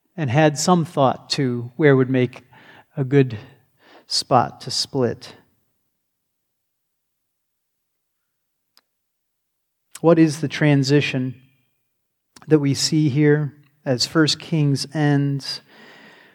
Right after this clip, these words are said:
Well, the way I would describe it is, this is the end of any hope for Israel.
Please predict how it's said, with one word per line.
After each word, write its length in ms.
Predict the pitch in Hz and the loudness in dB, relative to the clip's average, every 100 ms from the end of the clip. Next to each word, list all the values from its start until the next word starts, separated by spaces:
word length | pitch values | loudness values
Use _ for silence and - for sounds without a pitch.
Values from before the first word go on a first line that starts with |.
| _ _ _ _ | _ _ _ _
Well, 440 | - 170 170 165 139 - - _ _ _ _ - _ _ _ _ _ _ _ _ _ _ _ _ _ _ _ _ _ _ _ _ _ _ _ _ _ _ _ _ _ _ _ _ | 0 2 4 2 -2 -12 -20 _ _ _ _ -20 _ _ _ _ _ _ _ _ _ _ _ _ _ _ _ _ _ _ _ _ _ _ _ _ _ _ _ _ _ _ _ _
the 80 | 170 | 0
way 140 | 202 | 2
I 80 | 202 | 4
would 120 | 185 | 2
describe 460 | 160 - 185 175 165 | 0 -4 0 2 2
it 120 | 160 | 2
is, 440 | 156 151 143 - - _ _ _ _ _ _ _ _ _ _ _ | 2 2 -2 -4 -8 _ _ _ _ _ _ _ _ _ _ _
this 260 | 190 202 208 | -2 0 0
is 240 | 185 151 | -2 0
the 180 | 175 180 | 2 2
end 360 | 185 196 185 | 4 2 2
of 80 | 165 | 2
any 220 | 160 170 | 2 2
hope 360 | 127 143 120 - - - _ _ _ _ _ _ _ _ _ _ | 2 0 0 -4 -18 -20 _ _ _ _ _ _ _ _ _ _
for 200 | - 127 | 0 0
Israel. 440 | 113 95 92 - | 0 -6 -16 -18